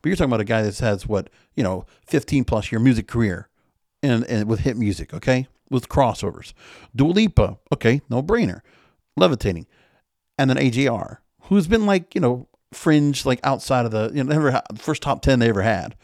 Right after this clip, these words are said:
But again, this is what we're looking at. It's just, there's just no rhyme or reason to all this. Now, of course, there's the way that the record companies might be pushing this out.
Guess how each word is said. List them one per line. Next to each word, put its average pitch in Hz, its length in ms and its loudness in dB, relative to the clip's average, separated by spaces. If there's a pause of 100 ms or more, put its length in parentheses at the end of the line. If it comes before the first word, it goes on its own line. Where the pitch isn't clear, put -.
(360)
But 123 280 6
again, 127 440 4 (280)
this 139 120 0
is 143 80 -2
what 120 140 -6
we're 110 120 -2
looking 107 260 -6
at. - 160 -18 (880)
It's 123 160 -2
just, - 340 0 (760)
there's 131 260 -2
just 156 180 -4
no 220 440 0
rhyme 208 280 0
or 170 40 2
reason 156 280 0
to 127 60 2
all 117 120 4
this. 110 160 -4 (280)
Now, 233 160 2
of 208 120 -6
course, 294 300 2
there's 220 340 0 (240)
the 170 80 4
way 175 220 6
that 170 100 6
the 143 80 6
record 147 240 0
companies 151 260 2
might 139 160 0
be 127 80 0
pushing 160 360 4
this 143 140 -2
out. 135 280 0